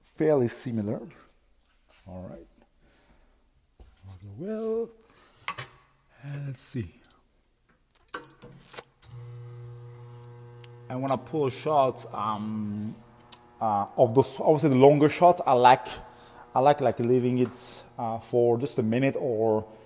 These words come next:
kind of stir it with a spoon or swirl it,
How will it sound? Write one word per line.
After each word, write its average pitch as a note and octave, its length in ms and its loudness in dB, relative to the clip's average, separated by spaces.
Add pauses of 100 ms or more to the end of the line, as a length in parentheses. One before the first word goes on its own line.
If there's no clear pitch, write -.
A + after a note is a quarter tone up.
(160)
kind C#3 100 -2
of A#2 80 -2
stir C3 320 4
it C3 40 2
with B2 200 -4
a B2+ 60 -6
spoon D3 480 0
or A#2 100 -4
swirl C3+ 440 2
it, C#3 420 -2